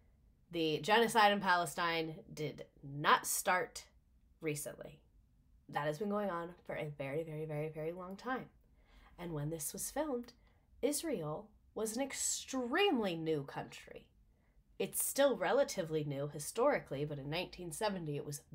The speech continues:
very new. And yes, please donate to Doctor Siofian.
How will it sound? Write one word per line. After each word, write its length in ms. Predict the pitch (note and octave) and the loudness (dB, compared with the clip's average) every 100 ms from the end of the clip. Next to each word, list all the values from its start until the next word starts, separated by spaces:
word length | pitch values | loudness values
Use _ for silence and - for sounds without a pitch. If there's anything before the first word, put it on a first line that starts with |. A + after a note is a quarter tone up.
| C#3 | 2
very 680 | G3 A3 G#3 G3 F3 D3+ D#3 | 8 12 12 12 10 6 2
new. 400 | D3 D#3 C#3 F#2+ - - - - | 4 4 4 0 -6 -20 -20 -2
And 140 | A3+ | 4
yes, 260 | C#4 F3+ - - | 6 4 2 -4
please 280 | D4+ F4 - | 0 0 6
donate 340 | C#4+ C4+ A#3+ | 8 8 6
to 100 | A#3 | 4
Doctor 320 | G#3 F#3+ - | 0 0 0
Siofian. 640 | D#3 F#3 D#3+ D#3+ G#2+ C#3 | -4 -4 -4 -2 -4 -4